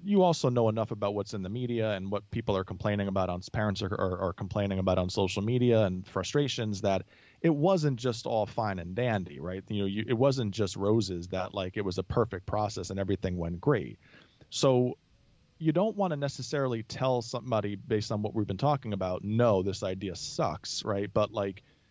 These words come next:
you wanna make space for the truth, and yet you wanna do it in an engaging way. And one of the things that we had said to this district was, "If you're gonna do this and you're gonna do this the right way, you have to show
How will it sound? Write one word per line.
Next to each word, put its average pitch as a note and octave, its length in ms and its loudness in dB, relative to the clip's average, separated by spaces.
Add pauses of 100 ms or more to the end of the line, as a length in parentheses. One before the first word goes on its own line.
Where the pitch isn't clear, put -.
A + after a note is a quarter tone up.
you B2 140 0
wanna D3+ 220 4
make A#2+ 240 -4
space - 580 -4
for G2 540 -4 (1300)
the G#2+ 80 -2
truth, - 640 0 (120)
and A#2+ 160 0
yet B2+ 160 2
you B2+ 120 2
wanna B2+ 240 2
do A#2 240 4
it A2 60 4
in G#2 100 0
an G2+ 140 -6
engaging G2 520 -2
way. A#2+ 240 4
And G2 140 -4
one A#2 160 0
of B2+ 80 0
the A2+ 80 -6
things G#2 260 -6
that G2+ 120 -2
we F#2+ 100 -4
had G2 160 -4
said G#2 220 0
to G2+ 100 -2
this F#2 180 -6
district - 400 -2
was, F#2 300 0 (920)
"If A#2 160 2
you're C3 100 6
gonna D#3+ 200 4
do C3 320 2
this F#2 500 -6 (240)
and A2+ 100 -4
you're A2 120 2
gonna A#2 160 0
do A#2 160 4
this G#2 160 2
the G2+ 120 2
right G2+ 240 2
way, A2+ 280 4
you G2+ 220 -2
have A2+ 320 -4
to G#2+ 60 -6
show G#2 720 2